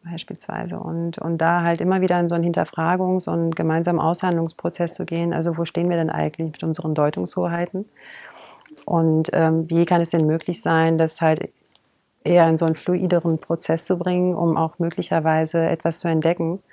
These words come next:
gemeinsam auch, äh, was bisher noch keinen Ausdruck findet.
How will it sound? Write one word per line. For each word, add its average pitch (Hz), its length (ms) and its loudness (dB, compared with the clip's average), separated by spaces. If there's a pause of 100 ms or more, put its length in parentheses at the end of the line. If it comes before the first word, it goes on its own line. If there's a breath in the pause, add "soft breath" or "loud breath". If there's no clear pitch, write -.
(640 loud breath)
gemeinsam 156 580 4
auch, 156 420 -2
äh, 165 560 -4
was - 300 -2
bisher 165 360 0
noch 165 220 0 (260)
keinen 175 300 0
Ausdruck - 400 -6
findet. 139 420 -10